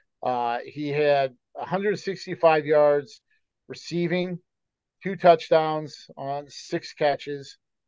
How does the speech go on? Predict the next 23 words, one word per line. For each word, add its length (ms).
Um, 460
his 300
two, 400
uh, 400
at 60
least 360
the 100
first 360
touchdown 380
pass, 220
just 260
an 40
amazing 500
catch 380
in 60
the 60
back 300
corner 480
where 220
he 80
was 160
able 260
to 220